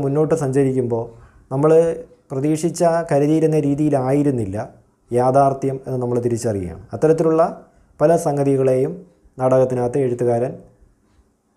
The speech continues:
ആ, വില്യം ഷേക്സ്പിയർ സൂചിപ്പിച്ചിട്ടുണ്ട്. അങ്ങനെ മൊത്തത്തിൽ ഞാനീ സൂചിപ്പിച്ച ഘടകങ്ങൾ ഒക്കെ കൊണ്ട് തന്നെ ഈ ഒരു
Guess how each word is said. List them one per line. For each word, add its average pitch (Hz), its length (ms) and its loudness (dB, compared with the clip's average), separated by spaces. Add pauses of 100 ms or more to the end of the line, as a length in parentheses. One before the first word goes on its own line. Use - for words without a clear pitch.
ആ, 120 80 -4 (140)
വില്യം 127 260 2
ഷേക്സ്പിയർ 117 500 -2 (400)
സൂചിപ്പിച്ചിട്ടുണ്ട്. 110 680 -4 (580)
അങ്ങനെ 156 160 4
മൊത്തത്തിൽ 180 360 4 (100)
ഞാനീ 180 220 4
സൂചിപ്പിച്ച 185 480 2
ഘടകങ്ങൾ 180 540 2 (180)
ഒക്കെ 180 240 0
കൊണ്ട് 160 160 2
തന്നെ 151 280 2 (1500)
ഈ 170 100 4
ഒരു 175 160 6